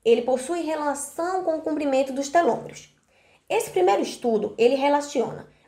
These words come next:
atividade e exercício físico ao comprimento dos telômeros. Ele observou que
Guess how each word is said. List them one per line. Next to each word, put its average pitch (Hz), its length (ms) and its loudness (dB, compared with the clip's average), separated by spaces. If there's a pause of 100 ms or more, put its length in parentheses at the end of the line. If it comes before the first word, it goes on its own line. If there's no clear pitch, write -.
atividade 269 580 0
e 339 60 2
exercício 320 500 -2
físico 233 540 -4
ao 254 160 6
comprimento 254 500 0
dos 233 140 -2
telômeros. - 580 -4 (1300)
Ele 427 180 6
observou 277 680 4
que - 280 -10